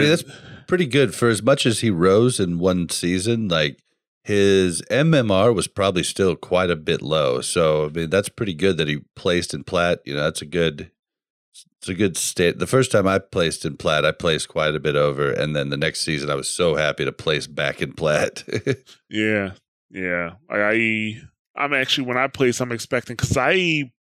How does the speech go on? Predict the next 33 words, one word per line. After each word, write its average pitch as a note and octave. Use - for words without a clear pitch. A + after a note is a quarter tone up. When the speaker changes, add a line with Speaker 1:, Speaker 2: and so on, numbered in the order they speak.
Speaker 2:
placed, -
like, A2
twenty-eight B2+
hundred A#2
last D3
season. F#3
And B2+
then A#2+
I A#2
hit C3
a A#2+
losing A#2+
streak, G2
like, B2
a A2+
three-game B2
losing A#2
streak, G#2
and G#2
it G2+
brought A2
me A2
to G#2
twenty-seven G2+
something. F2+
And C3
then C3
I A2
didn't A2
play A2+
the G2
character F#2+
again. -